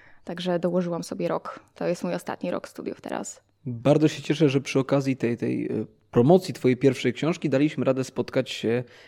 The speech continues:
Speaker 2: e, na miejscu w Polsce, że wstrzeliliśmy się w takie szczęśliwe okienko.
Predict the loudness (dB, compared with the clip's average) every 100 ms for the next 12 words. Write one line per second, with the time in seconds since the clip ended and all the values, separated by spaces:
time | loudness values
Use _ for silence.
0 | -6 -2 2 6 6 4 0 -10 -4 -4
1 | -4 -10 -10 -10 -12 -2 2 2 0 -2
2 | 0 0 -2 -4 -4 0 -2 0 0 2
3 | 0 -2 -4 -6